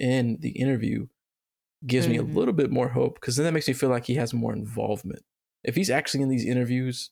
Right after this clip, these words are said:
Speaker 1: talking about the story and all that, hopefully he had a little bit more involvement than in some of the other films where he's just kinda like a backseat producer.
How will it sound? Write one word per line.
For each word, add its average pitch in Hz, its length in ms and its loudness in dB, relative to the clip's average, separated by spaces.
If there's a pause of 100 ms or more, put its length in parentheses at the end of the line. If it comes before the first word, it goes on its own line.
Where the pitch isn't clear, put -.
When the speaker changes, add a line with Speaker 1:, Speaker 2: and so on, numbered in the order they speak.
Speaker 1:
talking 123 520 -2
about 120 340 0
the - 60 -4
story 123 680 -2
and 117 300 -4
all 120 200 -2
that, 120 280 -2 (580)
hopefully 139 260 2
he 131 60 2
had 120 280 2
a 117 100 -4
little 117 200 0
bit 113 120 -2
more 113 140 -2
involvement 107 680 -4
than 110 320 -4
in 107 160 -8
some 110 200 -8
of 101 60 -6
the 107 80 -2
other 107 140 -4
films 104 340 -8
where - 80 -10
he's 120 100 -6
just 101 140 -8
kinda 104 180 -10
like 107 200 -10 (220)
a - 100 -8
backseat 110 580 -6
producer. - 460 -10